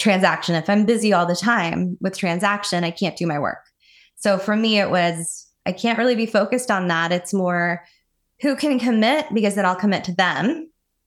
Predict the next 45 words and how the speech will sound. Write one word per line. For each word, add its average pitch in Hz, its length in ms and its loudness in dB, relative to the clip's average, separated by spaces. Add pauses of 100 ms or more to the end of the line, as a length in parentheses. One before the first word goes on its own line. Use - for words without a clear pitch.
(380)
and 233 120 0
then 220 100 2
I'll 208 100 2
give 196 140 0
them 190 120 2
everything 170 380 -2
I 147 60 -2
have. - 320 -8 (520)
And 190 400 0
so 196 220 2
in 190 220 0
changing 240 920 2
the 202 100 2
way 196 140 2
that 190 120 4
I 180 40 4
was 175 160 2
working, 190 640 2
the 196 120 0
risk 208 300 0
was 180 220 2
losing 196 400 0
a 175 60 0
bunch 170 240 -2
of 165 80 -6
people. 175 580 -2 (460)
And 220 200 2
what 226 120 4
I 233 80 4
learned 302 460 2 (760)
through 254 160 0
that 254 220 0
time, 196 280 0
because, 196 360 -2 (640)
you 208 80 0
know, 196 440 0
that 202 240 0
first 247 240 0
three 262 120 0
and 240 80 2
a 226 40 0
half 214 240 -2
years, 190 680 -2
I 196 60 -2
had 190 240 0